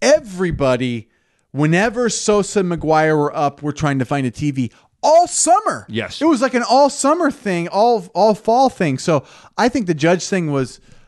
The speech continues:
Speaker 1: uh, amazing. I mean, what he did,
Speaker 2: Yeah,
Speaker 1: that's
Speaker 2: yeah, yeah,
Speaker 1: amazing
Speaker 2: yeah.
Speaker 1: to do. I think it's just, it's hard to put it in perspective because of the Bonds, McGwire, and that they're tainted.
Speaker 2: Well, it's like you saw, uh, yes, but it's like you saw,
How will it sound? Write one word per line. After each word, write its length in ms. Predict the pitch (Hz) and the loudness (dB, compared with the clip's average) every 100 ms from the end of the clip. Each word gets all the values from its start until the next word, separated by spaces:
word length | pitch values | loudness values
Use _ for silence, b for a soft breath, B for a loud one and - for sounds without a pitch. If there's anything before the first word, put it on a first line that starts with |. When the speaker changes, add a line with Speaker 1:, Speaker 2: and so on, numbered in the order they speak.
| b - | b -6
Speaker 1:
uh, 560 | 156 156 143 135 127 117 _ _ _ _ _ _ _ 160 | 0 2 2 2 0 -2 _ _ _ _ _ _ _ -2
amazing. 600 | 151 156 190 202 147 113 | 0 2 2 2 0 -2
I 60 | |
mean, 200 | 135 143 | 0 0
what 160 | 139 180 | 2 0
he 120 | 190 | 0
did, 180 | 180 196 | 0 0
Speaker 2:
Yeah, 60 | 202 | 0
Speaker 1:
that's 100 | 226 | 0
Speaker 2:
yeah, 60 | |
yeah, 180 | 190 185 | 0 2
Speaker 1:
amazing 360 | 190 202 180 165 | 2 0 0 0
Speaker 2:
yeah. 60 | |
Speaker 1:
to 60 | 170 | 0
do. 420 | 143 202 180 127 B B | 0 2 2 0 B B
I 160 | 151 156 | -2 0
think 180 | 196 | 0
it's 140 | 170 - | -2 -2
just, 240 | 180 - - - | -4 -4 -14 -8
it's 180 | 151 - | -8 -8
hard 640 | - 190 226 262 208 - b b b | -2 0 0 -2 -6 -16 b b b
to 100 | - | -10
put 240 | - - 190 | -6 -2 0
it 120 | 185 | 0
in 80 | 147 | -2
perspective 640 | 143 - 151 147 147 127 | -6 -2 -2 -2 -4 -6
because 480 | 143 - - 175 156 | -8 -8 -2 0 0
of 100 | 139 | -4
the 80 | 139 | -6
Bonds, 480 | 139 135 139 139 | -2 0 0 -2
McGwire, 640 | 131 123 127 131 135 135 123 - | -6 -4 -2 0 0 -2 -6 -10
and 140 | 139 | -8
that 220 | 127 _ | -8 _
they're 260 | - 185 220 | -8 -4 -4
tainted. 520 | 214 175 135 127 117 | -6 -8 -8 -8 -8
Speaker 2:
Well, 80 | 220 | -8
it's 120 | - | -6
like 140 | 226 220 | -6 -4
you 80 | |
saw, 420 | - - - 214 - | -6 -6 -6 -6 -6
uh, 140 | 180 175 196 - | -6 -6 -8 -14
yes, 320 | 165 165 127 - | -4 -4 -4 -4
but 200 | 175 190 | -6 -4
it's 100 | 180 | -6
like 140 | 214 | -6
you 80 | 196 | -4
saw, 720 | - - 226 220 196 175 156 | -4 -2 2 4 2 0 -4